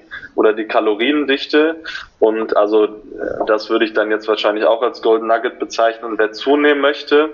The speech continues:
muss Lebensmittel wählen,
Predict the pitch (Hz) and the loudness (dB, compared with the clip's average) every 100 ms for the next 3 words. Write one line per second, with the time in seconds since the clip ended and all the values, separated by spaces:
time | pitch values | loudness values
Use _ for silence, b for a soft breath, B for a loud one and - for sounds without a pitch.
0 | - _ _ _ _ _ _ - B B | -10 _ _ _ _ _ _ -16 B B
1 | B B - 113 117 - - _ _ _ | B B -2 0 0 -6 -14 _ _ _
2 | _ _ _ _ - 104 110 139 160 - | _ _ _ _ -4 0 2 2 -2 0
3 | 151 151 147 135 131 139 147 151 160 | 0 2 0 2 2 2 0 -4 -8